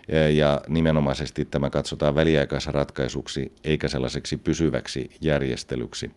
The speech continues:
No, tähän oli tietysti sekä nämä vanhat herrat tyy-, tyytymättömiä että myös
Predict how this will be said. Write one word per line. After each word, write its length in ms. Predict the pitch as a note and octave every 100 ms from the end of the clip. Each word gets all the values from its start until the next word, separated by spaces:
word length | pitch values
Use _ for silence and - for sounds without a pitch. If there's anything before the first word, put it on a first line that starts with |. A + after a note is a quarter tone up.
| _ _ - - - - - - -
No, 80 |
tähän 260 | E2+ E2+ E2+
oli 140 | D#2+
tietysti 520 | D#2 E2 D2+ - F2 D2 - _ -
sekä 440 | - F2 D#2 D#2+
nämä 240 | D2+ D2 C#2+
vanhat 320 | D#2+ D#2 D#2
herrat 260 | D2 D2
tyy-, 300 | - D#2 D2 -
tyytymättömiä 680 | - D#2 D2+ C#2+ - C#2+ D2+
että 240 | D2 - D2
myös 340 | D2 D2 C#2